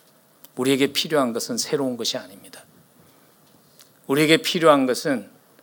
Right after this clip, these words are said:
뭔가 새로운 방법이 아닙니다. 우리에게 필요한 것은 더 많은 것이 아닙니다. 우리에게 필요한 것은 이미 하나님이 우리에게 주신 그 하나님의 방법으로 사는 것입니다.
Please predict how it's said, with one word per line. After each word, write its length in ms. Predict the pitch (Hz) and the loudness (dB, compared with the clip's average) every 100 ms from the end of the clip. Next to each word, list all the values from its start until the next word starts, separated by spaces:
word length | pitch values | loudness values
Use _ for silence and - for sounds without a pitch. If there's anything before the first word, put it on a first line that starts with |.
| _ _ _ | _ _ _
뭔가 300 | 131 156 160 | 2 4 6
새로운 440 | - 190 196 180 127 | 4 4 6 4 2
방법이 400 | 113 117 117 131 | 0 -2 0 0
아닙니다. 520 | 107 110 107 107 - - - | -2 -6 -10 -10 -12 -20 -8
우리에게 300 | 139 165 180 | 2 6 6
필요한 380 | 185 - 202 175 | 4 4 4 4
것은 260 | 147 156 135 | 2 -2 0
더 140 | 147 | 0
많은 360 | 147 117 131 143 | 2 2 0 -2
것이 240 | 131 - | -4 -6
아닙니다. 520 | 110 101 98 - - - _ _ _ _ _ _ _ - | -8 -10 -14 -16 -18 -20 _ _ _ _ _ _ _ -6
우리에게 320 | 117 120 120 | -2 -2 -4
필요한 460 | - 135 131 110 | -8 -2 -2 -2
것은 400 | 101 - 127 98 - _ _ _ _ _ _ | -6 -8 -10 -12 -16 _ _ _ _ _ _
이미 260 | 147 147 147 | -2 0 0
하나님이 460 | - 151 135 135 | -2 -2 0 0
우리에게 420 | 123 110 117 113 104 | 0 -2 -4 -4 -6
주신 440 | 104 - 104 98 _ _ _ _ | -8 -8 -8 -12 _ _ _ _
그 100 | - | -12
하나님의 440 | 104 110 110 107 104 | -8 -4 -4 -6 -10
방법으로 520 | - 104 101 101 101 | -10 -10 -10 -10 -12
사는 340 | - 110 107 | -12 -14 -16
것입니다. 500 | 101 - 113 98 - | -14 -14 -16 -20 -20